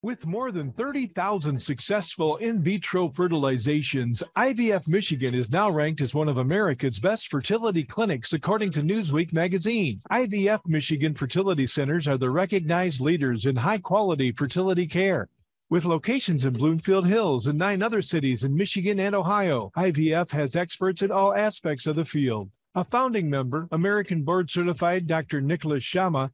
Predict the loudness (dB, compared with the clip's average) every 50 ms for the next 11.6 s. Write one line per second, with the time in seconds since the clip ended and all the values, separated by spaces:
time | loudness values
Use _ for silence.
0 | _ -8 _ -4 0 0 0 2 2 0 0 0 0 0 0 0 0 -2 0 0
1 | 0 0 0 -2 -2 0 0 -2 0 -2 -2 -2 0 0 0 0 0 -2 -2 -2
2 | -4 -2 0 0 0 0 0 -2 -2 0 -2 -2 -2 -2 -4 -2 0 0 0 0
3 | -2 -2 -4 -2 -2 -2 0 0 0 0 0 0 0 0 0 0 0 0 0 -2
4 | -4 -6 -12 _ _ _ _ _ -4 -2 -2 -2 -4 -4 -4 -6 -4 -2 -2 0
5 | 0 0 0 0 -2 -2 0 -2 -4 -4 -4 -4 -2 -2 -2 -2 -2 -2 0 0
6 | 0 0 0 -2 -4 -4 -2 -4 -4 -4 -4 -4 -4 -2 -2 -2 -2 -2 -2 0
7 | 0 0 0 0 0 0 0 0 -2 -2 -2 -2 -2 -2 -2 -4 -4 -6 -6 -6
8 | -10 -16 -12 -6 -4 -2 0 0 -2 -2 -2 -2 -2 -2 -2 -4 0 0 2 2
9 | 0 0 -2 -2 -2 -2 -4 -6 -4 -2 -2 -2 -2 -4 -6 -4 -4 -4 -4 -4
10 | -2 -2 0 0 0 0 0 -2 -2 -2 -2 -2 0 0 -2 -2 -4 -4 -4 -2
11 | -2 0 0 -2 -2 -2 -4 -4 -4 -6 -8 -12